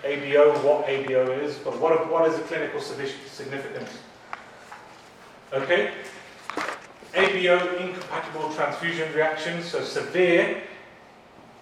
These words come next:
intrave-, uh, intravenous hemolytic transfusion reactions, okay? Major incompatibility, so this could be due to major incompatibility. What does major incompatibility mean?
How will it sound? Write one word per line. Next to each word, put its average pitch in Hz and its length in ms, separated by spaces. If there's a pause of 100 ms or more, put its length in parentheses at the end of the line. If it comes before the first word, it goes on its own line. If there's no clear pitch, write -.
(200)
intrave-, 143 760 (140)
uh, 120 560 (600)
intravenous 135 1040
hemolytic 131 520
transfusion 117 600
reactions, 113 360 (120)
okay? 170 240 (760)
Major 175 440
incompatibility, 165 1120 (360)
so 135 220
this 139 300
could - 120
be - 120
due 135 160
to - 80
major 156 320
incompatibility. 113 800
What 147 160
does 165 160
major 151 320
incompatibility 127 920
mean? 110 220